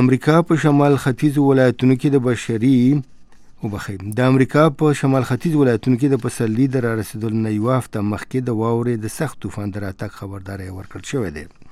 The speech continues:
د امریکا د هوا د حالاتو د اټکل ملي ادارې ویلي دي چې په ډېرو سیمو کې به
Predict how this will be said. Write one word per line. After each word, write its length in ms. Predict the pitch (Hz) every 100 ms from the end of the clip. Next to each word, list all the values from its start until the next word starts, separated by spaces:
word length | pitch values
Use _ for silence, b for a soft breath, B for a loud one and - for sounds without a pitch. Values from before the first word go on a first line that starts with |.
| B B B B B B
د 40 | 113 101
امریکا 340 | 98 98 104 98 95
د 100 | 92
هوا 220 | 101 104 104
د 100 | 101
حالاتو 420 | 101 107 104 - 113
د 100 | 104
اټکل 320 | 98 - 123 120 123 123 123 - 117
ملي 260 | 113 135 160 120
ادارې 300 | 110 107 104
ویلي 220 | 98 95 95
دي 80 | 143 151 B B B B -
چې 220 | 127 120
په 60 | 123
ډېرو 220 | 143 156 143 -
سیمو 240 | 175 160 120
کې 160 | 113
به 100 | 104